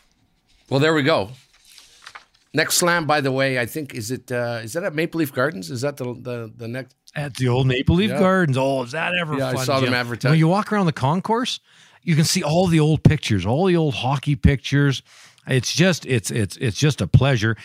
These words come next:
Speaker 2: And then, so what they did is they actually lifted the floor
Speaker 1: Yeah.
Speaker 2: up, a couple of, uh, like, way up,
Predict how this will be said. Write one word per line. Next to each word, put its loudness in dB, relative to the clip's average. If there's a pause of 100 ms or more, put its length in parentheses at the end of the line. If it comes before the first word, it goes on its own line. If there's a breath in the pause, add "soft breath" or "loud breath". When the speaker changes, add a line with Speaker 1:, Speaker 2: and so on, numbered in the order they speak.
(140 loud breath)
Speaker 2:
And 4
then, 2 (180 loud breath)
so 0
what 2
they 2
did 2
is 0
they 2
actually 0
lifted 0
the -6
floor 0
Speaker 1:
Yeah. -2
Speaker 2:
up, -2 (440)
a -4
couple 2
of, 0
uh, -4
like, -4
way 0
up, -4